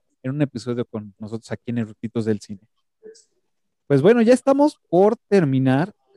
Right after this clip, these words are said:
este, este episodio que realmente ha estado, eh, bastante lleno de datos, eh, análisis de estos personajes que, híjole, nos podemos seguir de corrido. Eh,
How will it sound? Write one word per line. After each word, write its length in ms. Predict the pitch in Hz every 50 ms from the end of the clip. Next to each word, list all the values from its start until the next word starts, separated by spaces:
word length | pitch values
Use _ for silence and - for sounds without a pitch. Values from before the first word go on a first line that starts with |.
| _ _ _ _ -
este, 640 | 127 120 117 110 - - - 120 113 107 107 - -
este 240 | 147 139 - - 139
episodio 340 | - - 107 127 127 139 135
que 240 | - - 120 113
realmente 680 | 117 - 131 143 147 143 151 151 - - 147 147 143 - _ _ _ _ _ _ _ _ _ _ _
ha 120 | - 131
estado, 500 | 131 - - 127 123 127 123 123 123 - _ _ _ _
eh, 220 | 120 107 104 101 - _ _ _ _ _ _ _ _
bastante 720 | - 107 98 - - 135 143 135 - - 143 139 139 131 - 151 120
lleno 300 | 127 127 131 143 147 131
de 120 | 123 110
datos, 680 | 107 127 120 123 - _ - 127 127 127 - - - - _ _ _ _ _ -
eh, 380 | 110 107 107 104 104 104 98 107
análisis 560 | 135 165 110 113 117 120 123 120 - 123 120
de 100 | 117 120
estos 200 | 120 - - _
personajes 520 | _ - 110 98 104 110 117 113 - 127 -
que, 280 | - - 113 104 98 - _
híjole, 320 | - - - 117 107 101 107
nos 160 | 110 110 -
podemos 260 | - 131 139 160 151
seguir 380 | - 120 113 120 127 135 135 131 - _ _ _ _ _ _ _
de 80 | 123 110
corrido. 640 | - - 120 110 113 131 135 127 131 143 190 233 - _ _ _ _ _ _ _ _ _ -
Eh, 280 | 131 127 127 127 120